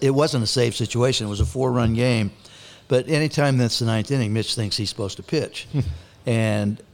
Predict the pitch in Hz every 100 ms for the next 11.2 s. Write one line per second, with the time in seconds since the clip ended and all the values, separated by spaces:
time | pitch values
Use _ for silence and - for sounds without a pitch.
0 | - 110 107 127 127 131 127 131 120 127
1 | 113 107 139 156 120 107 110 123 - -
2 | _ _ - 120 117 143 175 151 123 135
3 | 160 - - - 117 107 104 101 127 -
4 | 123 117 113 113 127 131 95 95 98 110
5 | 120 - - - - - 113 107 131 123
6 | 113 117 123 117 110 110 110 98 113 107
7 | - 101 101 110 107 107 110 113 110 110
8 | 101 104 104 104 104 101 90 92 - 101
9 | 95 95 90 _ _ _ _ _ _ 110
10 | 107 107 - 107 - 107 104 110 120 101
11 | 98 107